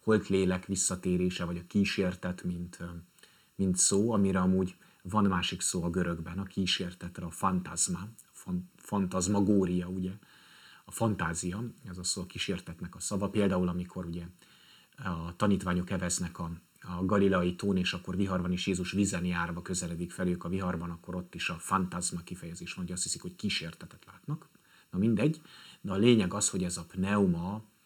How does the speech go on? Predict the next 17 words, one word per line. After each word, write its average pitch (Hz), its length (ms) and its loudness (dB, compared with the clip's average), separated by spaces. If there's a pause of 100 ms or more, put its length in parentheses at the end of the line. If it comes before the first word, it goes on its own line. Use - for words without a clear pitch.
(480)
ez 90 300 -2
a, 82 260 -4 (320)
ez 95 140 -6
az 92 120 -2
Istenhez 95 500 0
kapcsolódó 95 720 -4
része 90 600 -4 (480)
a 85 240 -8 (200)
lelkünknek, 92 880 -2
tehát - 240 -12
nem 92 340 2
pszichológiai, 113 800 4 (400)
hanem 90 240 -2
spirituális 90 1040 0
tartalomról 82 800 -8 (120)
van 85 360 -6
szó. - 260 0